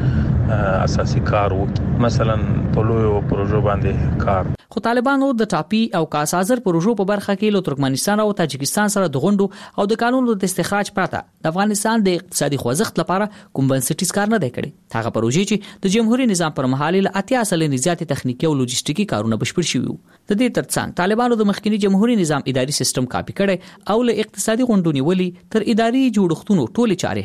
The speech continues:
Speaker 2: هماغه ډول مخکې وړي. ټولنیز ثبات. طالبان پر دې هم تورن دي چې تر اوسه یې د قومي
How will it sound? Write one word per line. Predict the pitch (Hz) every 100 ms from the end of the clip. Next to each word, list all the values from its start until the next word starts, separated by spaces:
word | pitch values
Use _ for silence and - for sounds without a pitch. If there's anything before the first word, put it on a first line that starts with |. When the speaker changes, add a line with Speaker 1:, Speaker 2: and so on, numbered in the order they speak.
| -
Speaker 2:
هماغه | 180 214 123 107
ډول | 78 - _ -
مخکې | 190 - -
وړي. | 98 98 - - _ -
ټولنیز | 214 226 247 247
ثبات. | 160 110 - - _ _ - - -
طالبان | 247 269 277
پر | 262
دې | 254 262
هم | 262 240
تورن | 240 247
دي | 240
چې | 214
تر | 202
اوسه | 202 226
یې | 226
د | 208
قومي | 185 175